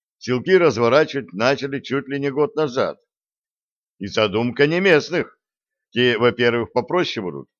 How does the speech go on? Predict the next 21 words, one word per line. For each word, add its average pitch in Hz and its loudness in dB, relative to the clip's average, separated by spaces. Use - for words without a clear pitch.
а 107 4
во-вторых, 113 0
не 95 -6
полезет 143 0
никто 170 0
из 117 0
ближних 110 -6
на 127 -2
нас, 107 -6
только 113 0
если 123 -2
пионеры 127 0
трехнутые. 85 -6
Но 110 2
им 123 2
тонкая 117 2
такая 110 -2
игра 110 0
ни 113 -6
к - -20
чему. 160 -6